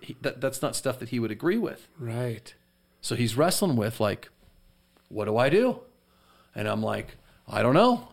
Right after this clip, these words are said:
Speaker 1: Sounds like we need to go get a beer and talk that out. Like, pray about that. Like, think about that. Like, there's a lot of different directions you can go with it."
Speaker 2: Right.
Speaker 1: You know, and he's, of course, a Christian. So, and this is a,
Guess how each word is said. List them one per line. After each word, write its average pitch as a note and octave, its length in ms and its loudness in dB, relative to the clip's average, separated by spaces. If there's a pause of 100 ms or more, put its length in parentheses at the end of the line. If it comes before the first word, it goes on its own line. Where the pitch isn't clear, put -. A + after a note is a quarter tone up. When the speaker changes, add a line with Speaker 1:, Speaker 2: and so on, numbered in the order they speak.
Speaker 1:
Sounds A#2 260 0
like A#2 120 2
we A#2+ 60 4
need B2 80 6
to A#2+ 80 4
go A#2 40 4
get A#2 120 4
a - 20 2
beer A#2 320 4
and G#2+ 200 0 (460)
talk A2 220 2
that C3+ 160 4
out. G3+ 240 4
Like, A2 220 -4
pray C#3 180 4
about G3 240 2
that. G#2+ 180 2
Like, A2 160 -4
think D3 180 2
about G3 280 0
that. A#2+ 180 -2
Like, A2 160 -2
there's A2+ 160 0
a A2+ 40 2
lot G#2 180 2
of G2+ 60 -2
different G#2 240 -4
directions G#2+ 360 0
you A2 80 0
can A2+ 140 2
go C3+ 140 4
with B3 200 0
it." - 160 -10 (540)
Speaker 2:
Right. B2 180 0
Speaker 1:
You A2+ 100 6
know, G#2+ 200 2
and A#2+ 160 2
he's, C3 240 2
of - 60 -10
course, C3+ 340 4
a B2 60 -4
Christian. G3 400 0
So, A#2 260 -4
and B2 140 2
this B2 120 -2
is A2 120 -6
a, G#2 100 -4